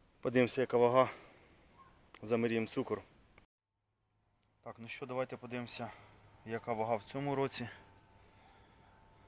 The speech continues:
Сім, в тому була в середньому сім-вісім грамів. Сім.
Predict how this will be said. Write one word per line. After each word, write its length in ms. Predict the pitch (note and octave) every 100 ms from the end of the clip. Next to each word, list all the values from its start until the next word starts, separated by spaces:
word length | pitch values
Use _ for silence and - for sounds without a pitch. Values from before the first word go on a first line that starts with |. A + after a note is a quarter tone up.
| - - - - - - - - - - - - - - - - - - - - -
Сім, 440 | - - - C3 C3+ - -
в 20 | -
тому 220 | C3 B2
була 200 | B2 B2+
в 80 | -
середньому 500 | B2+ C3 A#2 A2+ G#2+
сім-вісім 560 | - A2 G#2+ - G#2
грамів. 300 | G#2 F#2 F2+ - - - - - - - - - - - - - - - - - - - - - - - - - - - - - - - - - -
Сім. 420 | - - A2+ B2+